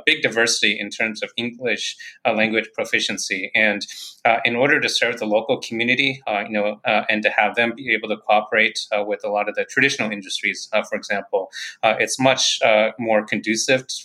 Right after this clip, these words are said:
for them to be able to communicate in, uh, Mandarin, uh, so that they can, you know, more easily, uh, write and, uh, you know, cooperate, uh, together. So, uh, uh, you'll see, you know, just a lot of the communication differences in terms of,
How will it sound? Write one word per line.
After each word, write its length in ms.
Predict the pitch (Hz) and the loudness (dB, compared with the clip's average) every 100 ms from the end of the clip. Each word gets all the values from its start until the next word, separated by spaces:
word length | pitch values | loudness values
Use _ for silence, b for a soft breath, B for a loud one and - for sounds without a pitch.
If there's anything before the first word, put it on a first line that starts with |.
| - | -4
for 100 | - | 0
them 200 | 104 110 | 0 -2
to 100 | 107 | -4
be 120 | 107 | 0
able 120 | 110 107 | 0 0
to 100 | 104 | -6
communicate 600 | - 107 107 110 107 107 | -2 -2 0 2 0 0
in, 300 | 107 101 95 B B B | -2 -2 -6 B B B
uh, 100 | 117 | -4
Mandarin, 480 | 98 107 110 104 90 - 120 | 2 2 2 0 -2 -4 0
uh, 100 | 104 | 0
so 160 | - | 2
that 200 | 104 101 113 | 2 2 2
they 80 | |
can, 380 | 107 110 101 113 | 2 0 -2 -4
you 100 | 110 | -4
know, 80 | 98 | -4
more 240 | 107 107 110 | 0 0 0
easily, 480 | 113 110 110 101 B B B | -4 0 0 0 B B B
uh, 120 | 110 101 | 0 2
write 240 | 110 110 | 4 4
and, 200 | 107 104 - | 2 -2 -2
uh, 240 | 104 101 104 | 0 0 0
you 80 | 107 | -2
know, 40 | 101 | -4
cooperate, 580 | - 110 - 104 101 - | 2 0 2 -2 -2 -4
uh, 140 | 113 98 | -2 -2
together. 420 | - 101 101 95 90 | 0 0 2 0 -2
So, 480 | - 117 104 107 - _ _ _ _ - | 0 4 4 2 -10 _ _ _ _ 0
uh, 240 | 123 120 B B B - | 2 2 B B B 2
uh, 60 | |
you'll 180 | 113 113 | 2 2
see, 380 | - 127 120 120 | 2 4 4 4
you 40 | |
know, 160 | 117 113 | 0 0
just 180 | 110 - | 0 0
a 60 | |
lot 200 | 113 110 | 4 4
of 60 | 113 | 4
the 60 | 117 | -2
communication 640 | - 110 107 113 110 101 | -2 -2 2 2 2 -2
differences 580 | - - 101 - 98 - | -4 -4 -8 -6 -8 -8
in 100 | 98 | -10
terms 320 | - 101 95 | -8 -8 -2
of, 260 | 101 95 | 0 0